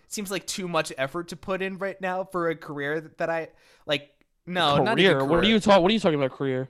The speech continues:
Speaker 1: I have no idea. Like, it doesn't
Speaker 2: You're not
Speaker 1: seem like
Speaker 2: Arnold Schwarzenegger.
Speaker 1: Uh, that's true. But, like, at the same time, it doesn't,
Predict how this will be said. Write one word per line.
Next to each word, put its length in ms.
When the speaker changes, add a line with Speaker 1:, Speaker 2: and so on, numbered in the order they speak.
Speaker 1:
I 100
have 140
no 180
idea. 460
Like, 220
it 80
doesn't 200
Speaker 2:
You're 80
not 100
Speaker 1:
seem 60
like 100
Speaker 2:
Arnold 220
Schwarzenegger. 880
Speaker 1:
Uh, 560
that's 240
true. 360
But, 120
like, 380
at 140
the 80
same 260
time, 280
it 80
doesn't, 280